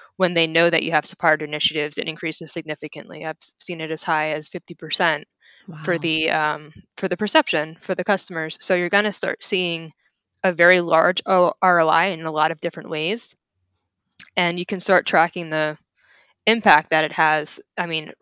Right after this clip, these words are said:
Speaker 1: in, in really fun ways. I, I really think that the market share way is, like, the most exciting for me because, you know, it's a direct correlation into the customers that you're reaching and how you're reaching them. Um, but, you know, I, I do a, a presentation on that where there's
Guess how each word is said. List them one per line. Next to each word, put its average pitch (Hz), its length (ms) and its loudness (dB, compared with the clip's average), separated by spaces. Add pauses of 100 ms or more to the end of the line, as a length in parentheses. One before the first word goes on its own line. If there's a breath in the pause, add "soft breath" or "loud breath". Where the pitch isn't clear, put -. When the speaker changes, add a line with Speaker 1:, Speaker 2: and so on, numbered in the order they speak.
(180)
Speaker 1:
in, 208 200 -8
in 202 140 -2
really 233 440 4
fun 180 260 6
ways. 156 340 0
I, 170 100 2
I 175 80 0
really 190 220 2
think 202 160 -6
that 185 100 -8
the 160 80 -4
market 147 340 -6
share 240 200 2
way 240 220 2
is, 202 140 -2
like, 156 160 -4 (240)
the 180 80 -6
most 165 260 -4
exciting 160 460 -4
for 233 140 -6
me 262 200 -2
because, 175 500 -6
you 160 120 -8
know, 156 100 -4
it's 165 140 -10
a 160 40 -8
direct 156 420 -4
correlation 165 600 -4
into 165 280 -8
the 151 300 0 (760 soft breath)
customers 185 540 0
that 202 140 6
you're 220 120 4
reaching 220 400 0
and 151 100 -4
how 156 180 2
you're 190 140 0
reaching 220 320 0
them. 269 260 -4 (640 soft breath)
Um, 165 340 4
but, - 160 2
you 185 100 2
know, 156 160 4
I, 185 260 2 (160)
I 196 60 0
do 196 200 0
a, 165 80 2
a 185 100 -2
presentation 170 600 -2
on 151 80 -4
that 156 260 0
where 160 180 -4
there's 156 380 -6